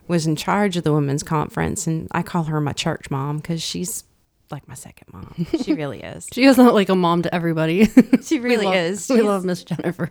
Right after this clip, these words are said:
Speaker 1: We do. We love Miss Jennifer. But she was the one that when she was like, "Oh, we come and help out with the women's conference." And I was like, "Yeah, sure."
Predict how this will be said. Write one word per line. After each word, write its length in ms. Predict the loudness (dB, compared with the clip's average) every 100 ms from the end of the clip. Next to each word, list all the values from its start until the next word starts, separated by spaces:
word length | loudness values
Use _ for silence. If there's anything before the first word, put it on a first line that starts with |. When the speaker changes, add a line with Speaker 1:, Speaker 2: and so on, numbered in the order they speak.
| -6
Speaker 1:
We 200 | -6 -4
do. 400 | -4 -4 -4 -6
We 120 | -8
love 200 | -8 -8
Miss 220 | -8 -10 -10
Jennifer. 380 | -16 -12 -12 -8
But 160 | -8
she 160 | -6 -6
was 140 | -6 -6
the 80 |
one 200 | -6 -4
that 180 | -4 -6
when 220 | -6 -8 -10 _
she 480 | -8 -2 -2 -2 -8 -8
was 160 | -8 -4
like, 160 | -6 -2
"Oh, 160 | -2 -2
we 80 |
come 240 | -6 -4 -2
and 240 | -2 -6 -6
help 220 | -6 -4
out 100 | -4
with 80 | -2
the 60 | 0
women's 260 | 0 -2
conference." 420 | -2 -2 -2 -6 -6
And 60 |
I 40 | -6
was 100 | -6
like, 180 | -10
"Yeah, 200 | -8 -8
sure." 520 | -8 -8 -10 -8 -10